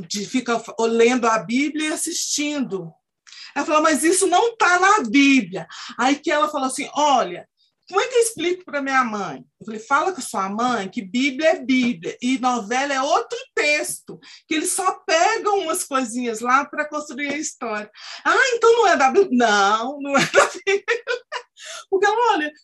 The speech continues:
dois versículos deu uma série inteira, não é? Mas não é isso que faz a literatura? Né? Eu tô tra-, acabei de escrever sobre o, o, o Evangelho segundo Lázaro, do Richard Zimmler.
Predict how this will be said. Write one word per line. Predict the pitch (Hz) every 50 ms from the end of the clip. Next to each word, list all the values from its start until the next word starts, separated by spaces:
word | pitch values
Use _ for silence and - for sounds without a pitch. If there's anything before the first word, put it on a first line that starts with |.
| _ _
dois | _ 320 403 466 523 571 571 494 - -
versículos | 392 403 415 - - - - 415 440 523 523 - 403 359 359 311 285
deu | 240 381 381 381 392 381
uma | 359 349 349
série | 359 - - - 349 349 359 370 403 392 339
inteira, | 330 330 320 - - 359 381 523 587 554 508 403 269 214 196 190 190 _ _ _ _ _ _ _ _ _ _ _ _ _ _ _ _ _ -
não | 262 277 320
é? | 415 440 440 - _ _
Mas | - 359 466 480 466 466
não | 466 466
é | 440 427 415 453
isso | 494 453 - -
que | 339 -
faz | - 269 240 240 226 240
a |
literatura? | 220 214 214 - 233 214 208 202 226 - - 381 311 262 196 175 165 160 160 165 - _ _ _ _ _ _ _ _ _ -
Né? | 233 254 277 302 277
Eu | 262 254
tô | - 277 247 233
tra-, | - 247 226 -
acabei | - 196 226 214 196 233 240
de | 240 240 262 262
escrever | 247 233 - - 233 226 220 196 196 208 214 208
sobre | - - - 226 208 196 190 180 202 196 202
o, | 202 190 190 185 180 175 175 170 170 - _ _ _ _ _ _ _ _ - _ _ -
o, | - 185 185 185 185 180 160 - - -
o | - 208 214
Evangelho | 208 196 226 214 208 - - 233 240 254 247 240
segundo | - - 214 196 220 208 202
Lázaro, | 202 226 233 240 240 240 233 - - 196 185 185 190 185 - _ _ -
do | 196
Richard | 175 220 240 233 - 240 220 220 180
Zimmler. | 190 247 262 262 233 196 175 170 160 160